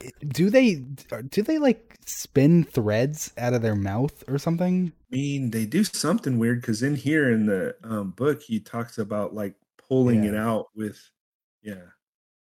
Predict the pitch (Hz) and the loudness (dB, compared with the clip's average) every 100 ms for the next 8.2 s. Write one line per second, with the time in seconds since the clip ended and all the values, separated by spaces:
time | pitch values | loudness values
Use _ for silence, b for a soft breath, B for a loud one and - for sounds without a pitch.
0 | _ 101 117 120 107 95 104 - 123 127 | _ -10 -4 -2 -4 -6 -14 -14 -4 -2
1 | - 120 123 123 147 147 127 127 143 - | -2 -4 -2 2 2 0 -4 -4 -2 -2
2 | 113 110 110 120 120 113 107 - - 131 | -2 -2 0 -2 -2 -6 -10 -12 -4 -2
3 | 131 - - - - 123 123 117 101 110 | -2 -6 -14 -8 -6 -4 -4 -4 -4 -10
4 | - 110 120 - - 104 101 - 110 101 | -8 -6 -6 -6 -6 -6 -6 -8 -6 -6
5 | 98 - 113 113 107 - 101 104 107 - | -8 -2 0 0 -2 -6 -6 -4 -6 -4
6 | 104 104 98 101 95 92 95 98 90 - | -6 -6 -6 -8 -8 -8 -8 -8 -10 -12
7 | 104 - 110 - 113 117 107 104 - 98 | -12 -8 -8 -8 -8 -4 -4 -4 -8 -10
8 | 113 | -12